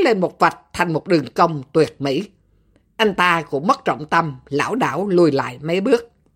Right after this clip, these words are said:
Trương Đức Lâm hoảng hồn trước sự hung hãn của Trần Quang, không ngừng lẫy cò, bắn hết sạch cả băng đạn. Chỉ có điều y ngắm không được chuẩn lắm,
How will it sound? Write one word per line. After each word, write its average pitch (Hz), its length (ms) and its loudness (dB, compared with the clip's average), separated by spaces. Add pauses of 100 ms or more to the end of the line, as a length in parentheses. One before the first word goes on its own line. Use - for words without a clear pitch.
(920)
Trương 226 160 8
Đức 285 160 -2
Lâm 233 280 0
hoảng 151 260 -6
hồn 175 320 0
trước 254 160 0
sự 143 240 -2
hung 180 240 4
hãn 143 300 -6
của 226 120 -4
Trần 160 240 -4
Quang, 165 260 2 (400)
không 214 300 -2
ngừng 170 200 0
lẫy 131 140 -4
cò, 165 240 2 (580)
bắn - 160 0 (160)
hết 294 220 0
sạch - 200 -2 (100)
cả 190 100 -2
băng 180 200 -2
đạn. 135 240 -2 (800)
Chỉ 180 180 0
có 294 140 -2
điều 185 360 6
y 208 120 8
ngắm 208 340 -4
không 214 160 -8
được 170 200 -4
chuẩn 143 260 -2
lắm, 269 220 -2